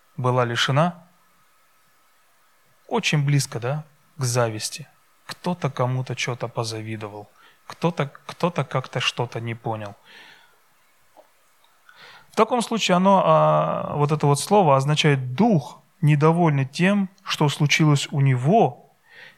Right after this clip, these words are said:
и ревностно следящий за всяким благом, который получил другой человек. Это тёмная сторона, а, вот этого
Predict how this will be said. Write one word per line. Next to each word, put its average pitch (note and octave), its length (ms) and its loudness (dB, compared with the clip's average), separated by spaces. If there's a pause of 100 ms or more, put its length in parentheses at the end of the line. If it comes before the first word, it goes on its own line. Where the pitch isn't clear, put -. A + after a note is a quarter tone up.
и D#3+ 180 8
ревностно F3+ 880 2
следящий D#3 680 2
за C3+ 180 2
всяким E3 560 0 (540)
благом, C#3 720 2 (1000)
который D#3 420 -2
получил C3+ 480 0
другой B2 320 -2
человек. A2+ 540 -6 (1500)
Это C#3 500 0 (220)
тёмная C#3 400 2
сторона, B2 600 -2 (600)
а, A#2+ 520 -4
вот A#2+ 180 -4
этого A#2 340 -4